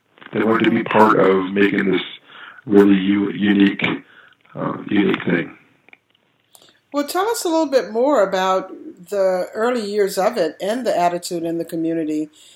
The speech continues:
Speaker 2: Did, uh, people feel as though just this should not be taking place? Were they kind of not in support of it? Were they concerned about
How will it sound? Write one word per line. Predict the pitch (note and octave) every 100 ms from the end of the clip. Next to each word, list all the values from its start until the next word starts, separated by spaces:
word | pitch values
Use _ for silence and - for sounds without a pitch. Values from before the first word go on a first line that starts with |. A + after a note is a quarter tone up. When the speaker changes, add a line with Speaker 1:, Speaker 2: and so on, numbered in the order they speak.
| _ _
Speaker 2:
Did, | F#3 F3+ F3+ F#3+
uh, | F3+ F3
people | A#3+ A3+ G3+
feel | G#3 G#3
as | G3 F#3+
though | F#3+ F3+ F3+ F3+
just | F3+ - - - -
this | E3 F#3
should | - F3
not | F3+ -
be | F3+
taking | F#3+ F#3 F3+ E3+
place? | G#3+ A3 A#3+ -
Were | F#3
they | F3 F3 E3+ E3+ _ _ _ _
kind | - F#3
of |
not | F3+ F#3+
in | G3
support | G3 F#3 - G#3
of | G#3 G3+
it? | G3+ F3
Were | F3
they | E3+
concerned | E3+ D#3 - G3+ G#3
about | G3 G3 G3 F#3+ F#3